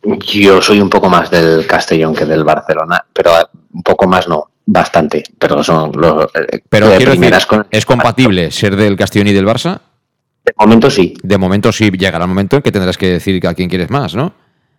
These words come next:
Speaker 1: Entonces lo tendría claro.
Speaker 2: Vale. O sea, tú,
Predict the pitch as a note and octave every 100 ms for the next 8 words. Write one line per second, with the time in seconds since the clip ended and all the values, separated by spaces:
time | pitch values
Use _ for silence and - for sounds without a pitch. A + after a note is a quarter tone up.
0 | _ _ - F#2+ F#2 G2 G#2+ G#2 G2 F#2
1 | E2+ D#2+ D#2 D2+ - - _ - D2 -
2 | - _ F2 E2+ E2+ - G#2